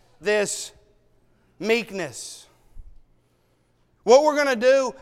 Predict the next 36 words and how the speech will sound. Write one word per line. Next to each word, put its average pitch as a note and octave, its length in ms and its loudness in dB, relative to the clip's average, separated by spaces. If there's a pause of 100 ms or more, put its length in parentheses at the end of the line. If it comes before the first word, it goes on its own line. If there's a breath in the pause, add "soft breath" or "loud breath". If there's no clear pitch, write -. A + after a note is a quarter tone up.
and G#3 160 -4
just B3+ 280 -6
real B3+ 280 0
quick, C4 460 -2
is G3+ 180 -6
paint A#3+ 320 -6
a G#3+ 40 -6
picture. G#3+ 560 -8 (420)
Y'all G#3 200 0
know A#3+ 100 0
how G#3+ 140 0
to G3 60 -2
paint G3+ 260 -6
a - 20 -14
picture. G#3 420 -8
I'm G#3+ 180 -6
terrible G3+ 500 -4
at E3 120 -10
painting F3 220 -10
a E3 40 -12
picture. D3+ 420 -14 (260 soft breath)
But F#3 240 -4
if F#3 260 -6
I'm G3+ 220 -6
doing G#3+ 240 -4
it G#3 100 -10
by F#3 140 0
the E3+ 100 -8
Bible, A3 680 -4
it's G3 140 -6
gonna G3 200 -8
be F#3 160 -4
a E3+ 80 -6
beautiful A#3+ 600 -4
picture, F3+ 520 -10
right? G3 360 -4